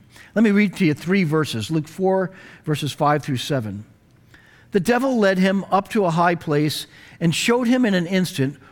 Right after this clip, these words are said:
all the kingdoms of the world. And he said to him, 'I will give you all their authority and splendor. It has been given to me, and I can give it to anyone I want to. If you worship me, it will all be yours.'"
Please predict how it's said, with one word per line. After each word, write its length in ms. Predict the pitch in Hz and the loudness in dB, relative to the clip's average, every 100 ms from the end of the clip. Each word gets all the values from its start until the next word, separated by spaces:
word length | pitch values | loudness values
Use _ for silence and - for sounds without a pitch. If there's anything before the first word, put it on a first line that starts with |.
| - | -8
all 400 | - 196 233 233 | 0 2 4 2
the 100 | 214 | 0
kingdoms 600 | 147 - 202 208 208 202 | -2 0 0 2 0 -2
of 100 | 170 | -2
the 80 | 156 | -2
world. 480 | 147 156 139 107 104 - _ _ _ _ _ _ _ _ _ | 0 0 0 -4 -10 -20 _ _ _ _ _ _ _ _ _
And 80 | 160 | 0
he 80 | 185 | 2
said 240 | 214 262 | 2 0
to 80 | 208 | 0
him, 300 | 135 - 156 - - - - - | 0 0 -2 -8 -20 -20 -12 0
'I 120 | 185 | 2
will 120 | 262 247 | 2 2
give 240 | 202 160 | 2 2
you 200 | 180 170 - | 0 0 0
all 300 | 185 269 254 | 2 2 0
their 260 | 247 233 | 0 0
authority 540 | 233 - 208 190 180 165 | 0 0 0 2 2 0
and 140 | 151 | -2
splendor. 680 | - 180 170 135 117 131 127 - - - | -4 -2 0 0 -2 -4 -8 -18 -10 0
It 120 | 190 | 2
has 100 | 190 | 2
been 180 | 202 190 | 0 0
given 360 | 277 302 262 | 0 2 2
to 180 | 160 156 | 2 0
me, 320 | 117 123 143 - - - _ | 2 0 0 -4 -18 -20 _
and 160 | 180 160 | 0 2
I 240 | 151 196 247 | 2 2 2
can 180 | 285 | 0
give 200 | 208 180 | 2 0
it 80 | 185 | 0
to 120 | 165 | -2
anyone 360 | 147 156 156 151 | -2 -2 0 0
I 40 | |
want 280 | 143 156 156 | 0 0 -2
to. 160 | - 98 - _ _ _ _ _ _ _ - | -6 -10 -12 _ _ _ _ _ _ _ 0
If 240 | 196 - | 2 2
you 240 | 214 226 220 | 2 2 2
worship 540 | 175 170 156 147 - | 2 0 -2 -6 -6
me, 400 | 107 104 107 110 - - _ - | -6 -4 -6 -8 -18 -20 _ -4
it 160 | 156 | -2
will 280 | 135 117 - | -2 -4 -4
all 500 | 123 139 156 156 160 | -2 0 2 0 -2
be 360 | 135 135 131 127 | -2 0 0 0
yours.'" 960 | 117 120 113 104 98 87 - - - | 0 0 -2 -4 -8 -10 -10 -10 -14